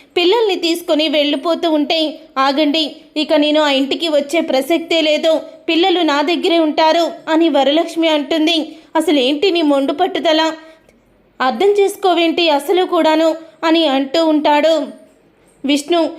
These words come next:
అప్పుడే ఇక వరలక్ష్మి అయితే, "ఏంటి, ఎందుకు అర్థం చేసుకోవాలి? సుధాని నోటికొచ్చినట్లు తిట్టి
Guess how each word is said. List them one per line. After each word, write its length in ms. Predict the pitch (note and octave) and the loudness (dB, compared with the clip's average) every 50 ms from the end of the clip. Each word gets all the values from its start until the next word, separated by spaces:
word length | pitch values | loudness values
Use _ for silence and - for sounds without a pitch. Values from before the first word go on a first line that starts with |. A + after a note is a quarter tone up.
| - - - - | -16 -12 -6 -4
అప్పుడే 360 | D#4 D4+ D4+ A4 A4 A4+ A4 | -4 -2 0 0 2 2 2
ఇక 140 | G4+ - F4 | 2 2 0
వరలక్ష్మి 640 | E4 C#4+ C#4+ C#4 C#4 D#4 F4 E4+ - - E4 E4 D#4+ | 2 2 2 2 2 0 0 -2 -2 -2 0 2 2
అయితే, 520 | D#4 D4 D4 D4+ F4 E4 D#4+ D4+ - - - - | 2 0 0 -2 -2 -2 -2 -2 -4 -8 -8 -4
"ఏంటి, 600 | C4 C4 C#4 D4+ D4 E4 F4+ F4 E4 D4 - - - - _ _ _ _ _ _ _ _ - | -2 0 0 0 0 0 -2 -2 -2 -4 -8 -12 -20 -20 _ _ _ _ _ _ _ _ -2
ఎందుకు 340 | C#4 C#4 C4+ C#4 F#4+ G4 G4 | 0 2 2 2 2 0 0
అర్థం 300 | E4 - - E4+ E4+ E4 F4 | 0 0 0 0 0 0 0
చేసుకోవాలి? 680 | D4 D4+ - - - E4+ D#4 D4+ D#4 D#4 D#4 D#4+ D#4+ D#4 | 0 0 -2 -2 0 0 2 2 2 2 2 0 0 -4
సుధాని 720 | - - - - - - D4 C#4+ B3+ D#4 D#4 D#4 D#4+ D#4 | -6 -10 -16 -16 -6 -4 -2 0 2 2 2 2 2 2
నోటికొచ్చినట్లు 840 | D4 C#4+ D4 D4 D4 F#4 - E4+ E4 E4+ D#4 D#4+ D#4 D#4 D#4 D#4 | 2 2 2 0 -2 -2 -2 -2 -2 0 0 0 0 0 -2 -4
తిట్టి 680 | D4+ - E4 C#4+ - - D#4 E4+ E4 D#4+ C#4+ C#4+ - | -2 -2 -4 -4 -4 -6 -4 -4 -2 -2 -4 -6 -10